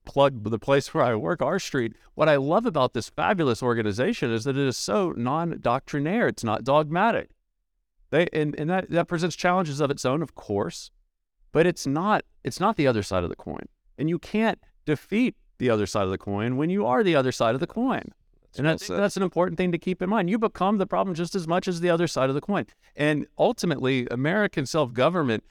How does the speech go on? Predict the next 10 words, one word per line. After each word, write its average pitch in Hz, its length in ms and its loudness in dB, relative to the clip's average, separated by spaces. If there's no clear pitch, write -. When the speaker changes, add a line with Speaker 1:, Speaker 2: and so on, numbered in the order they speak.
Speaker 1:
needs 160 420 0
people 147 460 0
who 160 200 0
look 143 360 0
at 135 180 6
it 135 160 0
as 139 220 2
not 170 340 0
some 175 220 -2
giant 143 380 -2